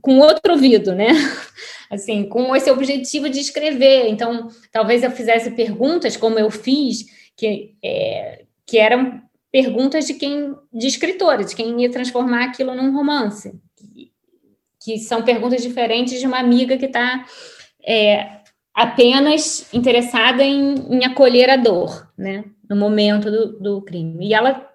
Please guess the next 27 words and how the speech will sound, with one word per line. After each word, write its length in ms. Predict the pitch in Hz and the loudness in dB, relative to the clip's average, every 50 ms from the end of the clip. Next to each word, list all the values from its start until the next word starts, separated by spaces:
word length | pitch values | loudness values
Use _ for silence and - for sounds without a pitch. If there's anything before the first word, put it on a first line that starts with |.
| _ - | _ -14
disse 320 | 196 175 240 247 247 - | -8 -4 -4 -4 -4 -6
que 100 | - - | -8 -8
sim, 460 | 262 - - - 233 233 269 392 - - _ _ _ _ _ _ _ _ _ _ _ _ _ _ | -8 -8 -4 -4 -4 -2 -2 -4 -8 -12 _ _ _ _ _ _ _ _ _ _ _ _ _ _
desde 760 | 208 202 202 214 220 220 202 185 196 196 190 190 - - - - - - - - - - - - _ _ - | -6 -2 2 2 2 2 0 -4 -6 -6 -6 -6 -8 -10 -14 -20 -20 -20 -20 -20 -20 -20 -20 -20 _ _ -4
de 140 | 190 240 262 | -2 -2 -2
cara, 480 | 262 247 196 202 214 233 302 339 277 202 | 0 0 2 4 4 4 4 4 2 2
assim, 460 | 190 - - 214 220 247 262 262 - _ _ _ _ _ | 0 -2 -8 -8 -6 -6 -8 -10 -12 _ _ _ _ _
só 300 | - - - 233 220 226 | -8 0 2 2 2 2
que 680 | 226 - - - 247 247 247 240 247 247 240 240 - - - - _ _ _ _ - | 0 -6 -10 -6 -4 -2 -2 0 0 -2 -2 -2 -4 -6 -8 -20 _ _ _ _ 0
eu 140 | 226 226 240 | 4 4 4
acabei 480 | 254 247 269 247 208 208 220 240 269 | 4 4 2 0 2 4 4 6 6
adiando 640 | 277 247 247 294 294 254 254 269 294 320 349 302 262 | 4 4 4 2 2 4 4 4 4 4 4 4 2
esse 180 | 220 214 - - | 2 0 -4 -10
projeto 720 | - 202 202 190 190 202 190 202 233 277 302 302 - 226 | -6 -6 -4 -4 -2 -2 0 0 2 0 0 0 -2 -4
por, 460 | - - 196 175 151 - - - _ _ - | -4 -6 -10 -10 -12 -18 -20 -20 _ _ -12
por 160 | 208 185 - | -12 -10 -6
questões 400 | - 208 208 - - 208 208 208 | -6 -6 -6 -4 -4 -4 -4 -4
pessoais 800 | 208 - 208 202 - - 202 175 175 190 220 262 302 302 262 240 | -6 -10 -10 -8 -6 -4 -2 0 2 2 4 4 4 2 2 2
minhas 680 | 240 202 196 214 240 269 294 311 302 302 302 - - - _ - - - - _ _ _ _ _ _ _ - | 2 0 0 0 0 2 2 2 2 0 -2 -4 -10 -14 _ -20 -20 -20 -20 _ _ _ _ _ _ _ -10
e, 640 | 196 214 214 208 208 208 208 196 202 202 196 190 185 - - - - - _ - | -8 -6 -4 -2 0 0 0 0 -2 -4 -4 -4 -6 -6 -8 -10 -14 -18 _ -10
e 100 | - 233 | -8 -6
só 160 | 240 - 277 | 0 2 4
retomei 760 | 277 285 294 302 285 302 269 240 240 240 247 277 285 277 - | 4 4 4 2 2 2 2 4 4 4 4 2 0 -2 -4
em 160 | - 247 254 | -4 -2 2
dois 220 | 247 247 240 240 226 | 2 4 4 4 2
mil 340 | 233 240 247 269 277 269 262 | 2 2 2 2 2 0 0
e 340 | 269 285 294 - - _ | 0 -2 -4 -6 -12 _